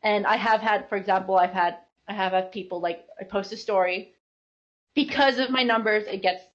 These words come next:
to feature box, and then people are like, "Oh, why did this get to feature box? It's just because of your numbers." Or like, "Oh, can't you write something else other than Raritwi?" Stuff like that,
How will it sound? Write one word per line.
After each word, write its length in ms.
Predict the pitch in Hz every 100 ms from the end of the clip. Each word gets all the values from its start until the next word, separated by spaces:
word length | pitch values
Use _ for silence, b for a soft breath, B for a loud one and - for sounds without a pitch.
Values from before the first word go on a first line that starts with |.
| -
to 80 | 269
feature 300 | 262 254 233
box, 280 | 208 202 220
and 120 | 208
then 100 | 202
people 240 | 262 214
are 120 | 196
like, 180 | 196 190
"Oh, 200 | 269 277
why 140 | 254 254
did 180 | 311 339
this 180 | 339
get 180 | - 208
to 80 | 196
feature 280 | 190 185 185
box? 220 | 175 170
It's 120 | 190
just 160 | 269 277
because 300 | 277 269 233
of 100 | 208
your 100 | 208
numbers." 380 | 196 180 156 -
Or 120 | 208 208
like, 180 | 196 208
"Oh, 260 | 247 233 -
can't 240 | 269 262
you 80 | 294
write 160 | 269 262
something 260 | 247 240 -
else 280 | 220 214
other 220 | 196 185 175
than 140 | 175
Raritwi?" 520 | 175 170 170 175 196 - _ _ _ _ _ _ _ _ _ _
Stuff 360 | - 339 349 370
like 200 | - 277
that, 320 | 226 214